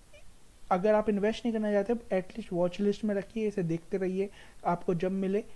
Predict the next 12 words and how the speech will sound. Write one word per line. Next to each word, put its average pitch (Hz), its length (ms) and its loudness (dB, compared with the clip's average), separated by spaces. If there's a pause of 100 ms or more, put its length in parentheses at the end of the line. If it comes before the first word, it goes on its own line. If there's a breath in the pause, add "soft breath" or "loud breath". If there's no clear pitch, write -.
(180 loud breath)
एक 185 200 2
share, 185 260 0
दो 180 200 0
share 180 300 -2
आपको 170 260 -4
मौका 170 280 -4
मिले 180 260 -2
तो 180 240 -2
आप 160 220 -2
उठा 185 280 -4
सकते 151 320 -8
हैं। 151 80 -6